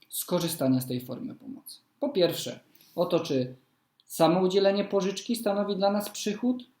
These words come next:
czy też nie. Po drugie, czy umorzenie tej pożyczki stanowi dla nas przychód,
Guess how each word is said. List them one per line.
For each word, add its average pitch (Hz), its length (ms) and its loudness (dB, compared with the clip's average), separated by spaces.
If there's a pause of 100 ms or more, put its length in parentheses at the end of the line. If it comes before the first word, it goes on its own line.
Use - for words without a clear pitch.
czy - 120 -8
też 135 240 -2
nie. 170 360 0 (540)
Po 175 120 4
drugie, 175 520 2 (260)
czy 147 420 2
umorzenie 135 520 4
tej 185 180 0
pożyczki 202 500 -2
stanowi 196 460 2
dla 180 140 2
nas 180 220 -2
przychód, 143 560 -4